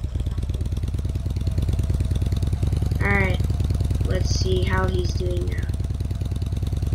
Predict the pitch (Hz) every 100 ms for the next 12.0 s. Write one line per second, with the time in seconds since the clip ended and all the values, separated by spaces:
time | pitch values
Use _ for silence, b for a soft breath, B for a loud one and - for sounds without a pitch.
0 | - - - - - - - - - -
1 | - - - - 226 240 262 269 233 -
2 | - - 226 226 240 - 262 254 262 226
3 | 220 226 220 214 b b b _ 220 214
4 | 247 269 269 240 220 226 233 247 - 202
5 | 196 - - 202 202 208 208 208 214 -
6 | 214 208 208 208 208 190 - 196 190 196
7 | - - - - - 208 208 196 202 202
8 | 202 202 202 - b b b b - 208
9 | 185 202 208 208 202 - 208 202 214 220
10 | 220 - 262 381 - _ _ _ 202 208
11 | 196 220 214 202 196 190 170 190 190